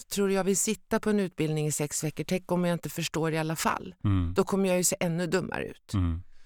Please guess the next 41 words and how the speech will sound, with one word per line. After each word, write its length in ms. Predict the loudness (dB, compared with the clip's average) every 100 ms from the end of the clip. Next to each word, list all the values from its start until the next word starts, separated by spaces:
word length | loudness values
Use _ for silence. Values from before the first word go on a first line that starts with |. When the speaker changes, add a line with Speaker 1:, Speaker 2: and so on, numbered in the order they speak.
| -8
Speaker 1:
Så 240 | 2 4 4
då 180 | 4 4
blir 480 | 4 4 4 2
våran 500 | 0 2 2 2 2
strategi 880 | -2 -2 -4 -2 -2 -2 -2 -2 -4
att 360 | -4 -8 -10 -12 -12 -16 -16 -10
då, 140 | -6 -4
då 180 | -4 -4
blir 240 | -2 0
jag 120 | 2
arg 400 | 6 6 4 0 -6
och 100 | -4
protesterar 920 | -4 -2 0 0 -2 -2 -4 -4 -2
istället. 580 | 0 0 -2 -6 -10 -4
Speaker 2:
Just 180 | -2 -2
det. 120 | -6 -12 -6 -4
Speaker 1:
Eh, 60 | 2
och 440 | 4 4 4 2
då 140 | 0
behöver 440 | 0 2 2 2 2
man 380 | 2 0 0 0
göra 320 | 2 2 2
sin 460 | 2 0 0 -2 -4
hemläxa 760 | -4 -2 -2 -2 -2 -4 -4 -2
och 80 | -2
se 180 | -2 -2
varför 480 | -2 -2 -2 -4 -6
blir 280 | -4 -4 -4
jag 100 | 2
arg. 500 | 4 4 2 0 0 -4 -6
Speaker 2:
Mm. 240 | -2 0 0
Speaker 1:
Och 80 | 0
det 80 |
är 120 | 2 2
ju 60 |
inte 260 | 2 0 -2
så 100 | 0
att 160 | 0 -2
du 100 | -4
blir 140 | -2
arg 320 | 0 0 -2